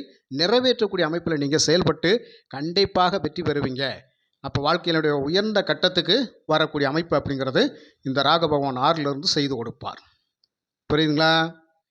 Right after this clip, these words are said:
தன செல்வங்கள் விஷயங்கள்ல வந்து கண்டிப்பாக ஒரு நல்ல முன்னேற்றத்தை கொடுத்துருப்பார். அதை பத்தி நீங்க கவலைப்பட வேண்டிய அவசியமே இல்லை. அடைச்சது போக, கடனை அடைச்சது போக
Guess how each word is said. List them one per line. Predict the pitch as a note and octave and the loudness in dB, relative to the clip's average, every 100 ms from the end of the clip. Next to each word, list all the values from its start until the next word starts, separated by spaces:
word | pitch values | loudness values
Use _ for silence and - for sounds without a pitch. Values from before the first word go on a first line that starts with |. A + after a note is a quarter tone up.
| _ _ _ _ B2 | _ _ _ _ -4
தன | D#3+ A3+ D#4+ | 0 2 2
செல்வங்கள் | - A#3 B3 A#3 G3+ | 0 -2 -2 -4 -4
விஷயங்கள்ல | E3 - A3+ G3 E3 D3 | -2 -2 -2 -4 -4 -4
வந்து | C#3 C#3 C3 | -6 -8 -8
கண்டிப்பாக | C3+ D3 E3 G3 F#3+ F#3+ G3+ | -8 -6 -4 -2 2 2 4
ஒரு | G#3 C#3+ | 0 -2
நல்ல | C3+ G#3+ D#4+ | -6 -2 0
முன்னேற்றத்தை | G#3+ D#3 D3+ C3 B2 | 2 2 2 -2 -4
கொடுத்துருப்பார். | G#2+ - G#2 F#2 - _ | -6 -8 -10 -12 -12 _
அதை | - B2+ | -4 0
பத்தி | E3 D#3 F3+ | 0 2 4
நீங்க | E3 | 4
கவலைப்பட | D3+ D#3 E3 D#3 | 4 2 4 2
வேண்டிய | D3 C#3+ | 4 2
அவசியமே | D3 E3+ G#3 | 4 4 4
இல்லை. | E3 F3 - _ _ _ _ _ _ _ _ _ _ _ _ - | 4 0 -4 _ _ _ _ _ _ _ _ _ _ _ _ -2
அடைச்சது | D#3 A3 A#3+ B3+ A#3 | 0 0 0 -2 0
போக, | G#3 G3+ C#3 | 0 -2 -2
கடனை | D3+ F3 A3 A#3+ A#3 | -2 -2 -2 -2 0
அடைச்சது | F#3 G3+ G#3 - G#3 F#3 | 0 -2 -2 0 2 2
போக | E3 F3 D3+ D#3+ | 2 2 2 -2